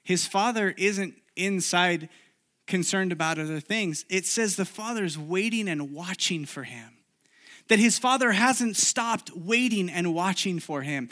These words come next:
And the Bible says, while the son was still a long ways off, the father ran to him. And he, and he, and he covered him with a robe, and he put a ring on his finger, and he says, "We're gonna kill a fatted calf. We're gonna celebrate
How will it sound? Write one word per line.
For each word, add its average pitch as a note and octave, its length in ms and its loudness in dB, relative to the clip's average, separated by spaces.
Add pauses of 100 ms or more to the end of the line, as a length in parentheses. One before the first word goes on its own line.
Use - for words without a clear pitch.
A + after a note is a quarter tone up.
(300)
And A3+ 180 4
the A#3 40 4
Bible C4 320 4
says, A3+ 320 6 (280)
while A3 180 6
the G#3 140 4
son C#4 340 6
was A#3 160 6
still B3 320 4
a G3+ 120 6
long B3 580 6
ways C#4+ 320 8
off, G#3+ 340 4
the G3 100 0
father G#3+ 440 2
ran B3 880 4
to E3 160 0
him. C3+ 400 -8 (680)
And A#3+ 140 4
he, A3 360 4
and A3+ 140 4
he, A3 400 4
and G#3 120 4
he G#3 120 4
covered C#4 520 4
him A3+ 200 6
with G#3+ 180 0
a G#3 60 2
robe, G3 380 2
and G#3+ 80 2
he A#3 80 2
put C#4+ 240 2
a B3+ 80 4
ring B3+ 260 2
on A#3+ 140 4
his G#3+ 180 2
finger, A3+ 260 4
and G#3+ 80 6
he G#3+ 60 2
says, G3+ 240 2
"We're A#3+ 80 -2
gonna B3+ 220 2
kill C4+ 260 4
a A#3+ 60 2
fatted B3+ 420 4
calf. C4 240 2
We're B3+ 80 -2
gonna A#3 220 2
celebrate A3 680 6